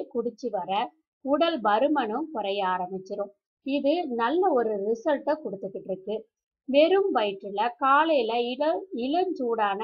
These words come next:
நீர்ல எலுமிச்சம்பழ சாற்றையும் தேனையும் கலந்து குடிச்சு வந்தீங்க அப்படின்னா உடல் பருமன் குறையும்.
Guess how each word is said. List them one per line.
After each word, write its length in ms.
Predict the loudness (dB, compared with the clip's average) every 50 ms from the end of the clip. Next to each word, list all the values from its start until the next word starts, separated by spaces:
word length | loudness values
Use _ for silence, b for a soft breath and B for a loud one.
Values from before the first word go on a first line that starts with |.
| -6
நீர்ல 420 | -6 -4 -4 -4 -4 -4 -2 0 0 0 0 0
எலுமிச்சம்பழ 640 | 0 0 0 0 -2 -4 -2 -2 -4 -2 -2 -4 -4 -4
சாற்றையும் 680 | -8 -8 -8 -8 -8 -8 _ -12 -10 -8 -6 -6 -6 -8 -12 _ _ _ _ _ _ _ _ _ _ _ _ 2
தேனையும் 760 | 6 8 8 8 8 4 2 2 0 -2 -2 -2 -2 -2 -4 -6 -10 -14 _ _ _ _ _ _ _ _ _ _ _ _ _ _ _ _ _ _ _ _ _ _ _ _ _ _ _ _ _ _ _ _ _ _ _ _ _ _ _ _ _ 2
கலந்து 400 | 4 6 6 6 4 2 0 -2
குடிச்சு 380 | -2 -2 -4 -4 -4 -8 -8 -6
வந்தீங்க 400 | -6 -6 -4 -4 -6 -6 -6 -4 -4
அப்படின்னா 440 | -6 -6 -6 -8 -8 -6 -4 -2 -2 -2 0
உடல் 320 | -2 -2 -2 -2 -4 -4
பருமன் 420 | -6 -6 -8 -8 -8 -8 -6 -6 -6
குறையும். 420 | -4 -4 -6 -6 -8 -12 -16 -20